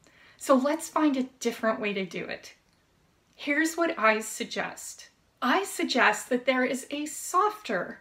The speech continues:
more feminine way, a more magical way where we can actually transmute, in other words, transform, make from one substance into another, where we can transmute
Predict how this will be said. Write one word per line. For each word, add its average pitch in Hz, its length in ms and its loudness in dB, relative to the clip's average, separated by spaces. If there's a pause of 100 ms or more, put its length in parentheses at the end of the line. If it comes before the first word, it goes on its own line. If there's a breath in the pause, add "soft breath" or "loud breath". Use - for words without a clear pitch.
(120)
more 302 420 4 (160)
feminine 311 840 0
way, 196 440 -2 (540 soft breath)
a 277 100 6
more 277 360 4
magical 254 840 4
way 190 380 0 (260 loud breath)
where 254 160 6
we 277 200 0
can 349 280 -2
actually 247 640 0 (200)
transmute, 262 1300 2 (440 soft breath)
in 247 100 2
other 254 140 4
words, 226 360 -2 (180)
transform, 254 1200 2 (280 loud breath)
make 254 260 4
from 220 280 2
one 254 240 8
substance 240 640 -2
into 226 320 -2
another, 202 500 -2
where 240 200 4
we 269 220 -2
can 294 280 0
transmute 262 1000 4